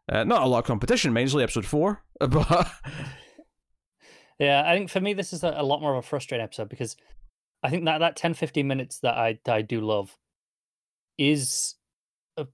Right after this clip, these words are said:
Speaker 2: probably the best section of, of anything this season. It's, it's the best of any of those godlike beings or primitive culture episodes. That, that alone is better than any of them. But it's so, for me,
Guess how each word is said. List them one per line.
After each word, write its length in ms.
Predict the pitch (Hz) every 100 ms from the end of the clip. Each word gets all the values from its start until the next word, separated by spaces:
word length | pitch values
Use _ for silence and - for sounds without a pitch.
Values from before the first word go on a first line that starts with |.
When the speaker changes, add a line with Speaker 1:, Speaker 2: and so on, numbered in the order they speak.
| _ _
Speaker 2:
probably 400 | 151 156 196 202
the 80 | 185
best 400 | 196 185 - -
section 560 | - 175 - 180 175 170
of, 160 | 151
of 140 | 139 127
anything 400 | 151 143 147 139
this 160 | 135
season. 420 | - 131 135 135
It's, 340 | 135 117 - - _ _ _ _ _ -
it's 180 | 139
the 120 | - 123
best 340 | 139 135 -
of 140 | 127
any 240 | 127 135 135
of 100 | 117
those 320 | 131 123 117
godlike 520 | - 123 131 127 123
beings 380 | - 127 127 117
or 60 | 107
primitive 340 | 127 131 120
culture 300 | 123 127 -
episodes. 420 | 120 - 120 110
That, 220 | 139 139 -
that 240 | 147 160
alone 440 | 143 123 135 117 107
is 100 | 107
better 220 | 127 127
than 140 | 113
any 240 | 110 110 98
of 120 | 95
them. 140 | - - _ _ _ _ _ _ _ _ _ _ -
But 280 | 135 110 139
it's 160 | 131
so, 360 | - - 151 143
for 200 | - 139
me, 240 | 135 139